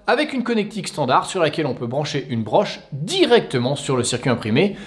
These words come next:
pour la connecter à un boîtier relié à un P C afin de flasher ses informations, c'est-à-dire les lire, pour pouvoir ensuite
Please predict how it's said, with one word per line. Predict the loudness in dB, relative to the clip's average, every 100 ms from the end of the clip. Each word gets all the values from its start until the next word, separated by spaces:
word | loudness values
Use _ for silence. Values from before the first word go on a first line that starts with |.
| -14
pour | 0 2
la | 2
connecter | 2 4 4 4 4
à |
un | 6
boîtier | 4 2 0 -2 -2
relié | 4 6 6
à |
un | 2
P | 0
C | 2 2 2 -10 -6
afin | -2 2 4
de | 2
flasher | 2 2 2 0
ses | -2 -2
informations, | 0 -2 -2 -4 -6 -6
c'est-à-dire | -8 -8 0
les | 2
lire, | 4 4 2 -4 -20 -2
pour | 4 4 2
pouvoir | 2 2
ensuite | 2 -2 -2 -2